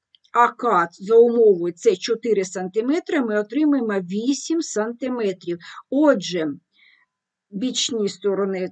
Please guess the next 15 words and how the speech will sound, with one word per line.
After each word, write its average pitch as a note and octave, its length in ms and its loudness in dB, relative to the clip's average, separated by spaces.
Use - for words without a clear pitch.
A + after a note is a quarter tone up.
тут F#3 220 -4
у F#3+ 60 -4
нас F#3 360 -6
А B3 200 4
Б, F3+ 160 -4
ми A#3 120 -2
можемо G#3 340 2
написати, F#3+ 520 -6
що - 400 -2
А C4 220 2
Б G3+ 440 4
буде B3+ 340 2
дорівнювати G3 1080 2
С C4+ 500 2
Д F#3 180 0